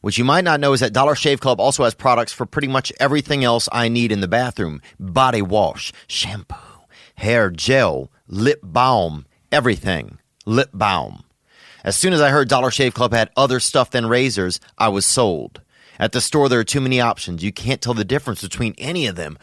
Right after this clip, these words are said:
What is this? Is this shaving cream? Is this a hat? And if you have any questions, the clerk doesn't know.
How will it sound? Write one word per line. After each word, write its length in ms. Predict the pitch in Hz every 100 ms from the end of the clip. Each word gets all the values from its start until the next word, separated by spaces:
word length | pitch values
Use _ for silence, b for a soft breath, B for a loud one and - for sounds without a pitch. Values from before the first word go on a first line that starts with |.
| b
What 180 | - 233
is 180 | 143 90
this? 520 | 226 233 107 - - b b b
Is 160 | 123 127
this 120 | 190
shaving 400 | - 151 185 185
cream? 440 | - 202 233 240 B -
Is 180 | 147
this 180 | 170 208
a 60 | 139
hat? 560 | - 185 202 220 - - _ _ _ b b b b 107
And 100 | 127
if 140 | 113
you 240 | 117 113
have 100 | 151
any 80 | 143
questions, 420 | - 180 175 131 101
the 60 |
clerk 280 | - 180 214
doesn't 320 | 147 110 107
know. 380 | 104 113 147 170